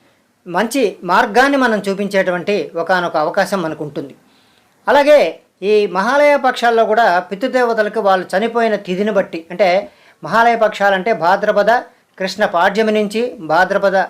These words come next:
కృష్ణ అమావాస్య దాకా ఉండేటువంటి దాన్ని మహాలయ పక్షం అంటారు. ఈ మహాలయ పక్షాల్లో, ఆ, శ్రాద్ధ కర్మలు, అంటే వారు చనిపోయిన తిథిలో స్వయం పాకం ఇవ్వటం కానీ, వాళ్ళ తాలూకా శ్రాద్ధం కానీ నిర్వహించడం అనేటువంటిది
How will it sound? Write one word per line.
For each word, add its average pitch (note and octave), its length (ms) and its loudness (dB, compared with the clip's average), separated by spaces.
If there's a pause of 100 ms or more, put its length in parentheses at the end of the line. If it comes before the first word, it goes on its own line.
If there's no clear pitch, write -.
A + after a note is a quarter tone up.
(360)
కృష్ణ F#3 240 -6
అమావాస్య G3 600 2
దాకా F3+ 320 0
ఉండేటువంటి F3 500 -4
దాన్ని F3 300 -2
మహాలయ F#3+ 380 0
పక్షం F3 300 -4
అంటారు. E3 360 -2 (480)
ఈ F3+ 80 -6
మహాలయ B3+ 440 4
పక్షాల్లో, B3 680 0 (680)
ఆ, F#3+ 40 0
శ్రాద్ధ A3+ 420 0
కర్మలు, G#3 320 2
అంటే G3 180 -2
వారు A3 200 2 (120)
చనిపోయిన A3+ 340 0
తిథిలో G3+ 560 0 (160)
స్వయం G3 220 -2
పాకం F#3+ 280 0
ఇవ్వటం F3+ 300 -2
కానీ, F3+ 240 0
వాళ్ళ F#3 240 2
తాలూకా F3+ 320 0
శ్రాద్ధం G#3 500 0
కానీ F#3+ 240 0
నిర్వహించడం E3+ 560 -2
అనేటువంటిది D#3+ 680 -6